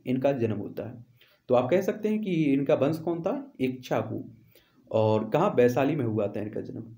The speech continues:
इनके पिता का नाम सिद्धार्थ और माता का नाम तिसला था। माता का नाम क्या था? तिसला। भगवान महावीर कई नामों से जाना जाता है इन्हें। उनके कुछ प्रमुख नाम जैसे वर्धमान हो गया, महावीर, सन्मति, सैवर्ण आदि ये कुछ उनके महत्वपूर्ण,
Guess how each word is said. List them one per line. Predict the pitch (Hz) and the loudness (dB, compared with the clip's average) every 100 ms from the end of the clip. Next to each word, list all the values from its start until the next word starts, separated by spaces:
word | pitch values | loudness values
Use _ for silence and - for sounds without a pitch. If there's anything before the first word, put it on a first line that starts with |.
| - | -2
इनके | 123 165 | 0 2
पिता | 160 165 | 2 2
का | 165 | 2
नाम | 170 190 | 0 -2
सिद्धार्थ | - 117 113 139 - - - | 0 0 2 0 -2 -14 -8
और | 113 | -2
माता | 113 117 135 | 0 0 -2
का | 135 | -2
नाम | 131 214 - - | -2 -4 -8 -4
तिसला | 180 180 95 | -4 -2 -6
था। | 80 - - - _ _ _ - | -6 -12 -18 -20 _ _ _ -6
माता | 107 113 | -2 -2
का | 113 | 0
नाम | 123 131 123 | 0 0 -2
क्या | 131 | -2
था? | 139 254 - - | -2 -4 -6 -4
तिसला। | 120 104 - - _ _ _ _ _ _ _ - | -4 -4 -10 -14 _ _ _ _ _ _ _ -4
भगवान | 127 131 175 214 | 0 2 4 4
महावीर | 196 196 202 220 - | 4 2 0 -2 2
कई | 185 185 | 2 4
नामों | 165 175 | 2 2
से | 185 196 | 0 0
जाना | 151 165 | 2 2
जाता | 156 107 107 | 2 2 0
है | 110 | -4
इन्हें। | 117 - - - _ _ - | -6 -10 -14 -20 _ _ -4
उनके | 120 131 180 | 2 4 4
कुछ | 185 190 - | 4 2 0
प्रमुख | 160 156 165 | 0 2 2
नाम | 151 147 131 | 2 2 2
जैसे | 127 127 | 2 2
वर्धमान | 117 113 117 113 | 2 2 0 -2
हो | 113 113 | 0 0
गया, | 113 113 | 0 0
महावीर, | 110 110 113 110 110 - - - | 0 0 0 0 -2 -10 -18 -20
सन्मति, | - 120 113 110 107 110 107 - - _ | -2 2 2 2 -2 -4 -6 -10 -20 _
सैवर्ण | - 117 110 104 120 - - - | 2 2 2 -4 -10 -14 -20 -6
आदि | 113 110 139 | -2 0 2
ये | 156 | 0
कुछ | - 135 131 | -2 -4 0
उनके | 123 190 285 - | 0 0 -4 -4
महत्वपूर्ण, | 123 113 - 104 | -2 0 0 -4